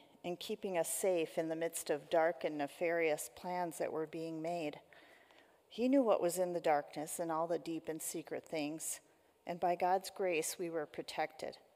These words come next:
I don't under-, I don't know and I don't understand his ways, but I know we must pray for those suffering now and that have lost loved ones in this tragic, cruel, and ongoing event.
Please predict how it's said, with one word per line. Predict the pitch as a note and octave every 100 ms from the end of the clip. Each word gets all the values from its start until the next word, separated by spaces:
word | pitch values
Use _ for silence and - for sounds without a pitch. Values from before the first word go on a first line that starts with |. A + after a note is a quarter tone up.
| _ _ _ _ _
I | - G3
don't | G#3+
under-, | G#3+ G3+ G3 - -
I | -
don't | F#3+ G#3
know | G3 F#3+ G3+ G3+
and | E3
I | D3+
don't | E3+ F3+
understand | F#3 F#3 - F3+ F3 F3
his | E3+ F3
ways, | F3+ F3+ G3 -
but | -
I | D#3+
know | F3 F#3+ G3+ G#3+ A#3+ - - - - - _
we | F3
must | F3+ G3+ - -
pray | - A3+
for | A3+ F#3+
those | E3 E3+ F3
suffering | - F#3+ - F3+
now | E3 D#3+ D#3+ F3+ - - -
and | G3 F3+ - - - - _ _ _ -
that | E3
have | D#3
lost | E3+ F3 F3+ -
loved | F3 F#3 G3
ones | F#3+ F#3 G3+
in | F#3
this | D#3 D#3
tragic, | - G3 F3 F3 F3 -
cruel, | - G#3 F3+ F3+
and | F3 D3+
ongoing | - D#3+ F3 F3 D#3+ E3 D#3+
event. | D#3 F#3 E3 E3+ -